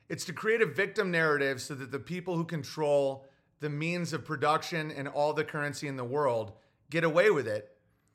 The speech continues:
because everybody will always view them as a victim. You know, these, uh,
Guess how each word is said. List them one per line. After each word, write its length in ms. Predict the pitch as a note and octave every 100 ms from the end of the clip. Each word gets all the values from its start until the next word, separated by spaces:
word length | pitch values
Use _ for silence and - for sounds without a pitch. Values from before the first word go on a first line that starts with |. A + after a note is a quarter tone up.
| _ _ _
because 540 | D#3+ D#3+ F3 E3 D3+ -
everybody 540 | E3 D#3+ F3 E3+ E3+ E3+
will 180 | D#3+ D#3+
always 420 | D3 D3+ D3+ A2+
view 180 | C#3 C#3
them 180 | C3+
as 120 | B2+ A#2
a 60 |
victim. 380 | A2+ C#3+ - E2+ - _ _ _ _
You 120 | D3
know, 140 | E3 E3+
these, 280 | D#3 D#3 C#3+
uh, 240 | C#3+